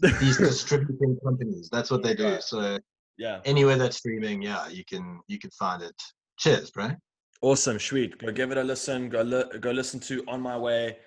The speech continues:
Speaker 1: and All My Friends. Those are his two latest singles of twenty twenty. So Byron, thank you so much for coming on the show,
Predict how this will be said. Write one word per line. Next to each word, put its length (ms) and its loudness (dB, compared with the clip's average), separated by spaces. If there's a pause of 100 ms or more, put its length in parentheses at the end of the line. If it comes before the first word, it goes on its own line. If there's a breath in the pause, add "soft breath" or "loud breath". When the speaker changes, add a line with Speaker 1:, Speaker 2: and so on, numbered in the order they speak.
(240 soft breath)
Speaker 1:
and 420 -2 (220)
All 160 0
My 160 0
Friends. 520 -6
Those 180 -6
are 40 -8
his 100 -10
two 140 -12
latest 300 -6
singles 240 -8
of 100 -12
twenty 260 -10
twenty. 300 -10
So 160 -12
Byron, 280 -4
thank 160 -12
you 80 -14
so 140 -10
much 100 -12
for 80 -14
coming 260 -6
on 80 -6
the 60 -8
show, 360 -6